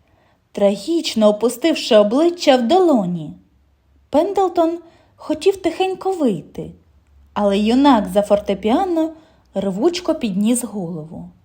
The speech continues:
Щоки його палали рум'янцем, а очі блищали, як у хворого на тиф.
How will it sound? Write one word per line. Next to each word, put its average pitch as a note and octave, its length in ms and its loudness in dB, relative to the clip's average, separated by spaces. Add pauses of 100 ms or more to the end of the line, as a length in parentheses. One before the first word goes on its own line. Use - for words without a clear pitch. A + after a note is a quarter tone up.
(640)
Щоки - 540 0
його G3 440 0 (440)
палали D4 600 4
рум'янцем, D4 1040 0 (800)
а G#3 100 -8
очі A3 600 0 (360)
блищали, C#4 800 2
як C#4 240 2
у D4+ 60 0
хворого F4+ 640 2
на G4+ 140 2
тиф. F#3+ 380 -10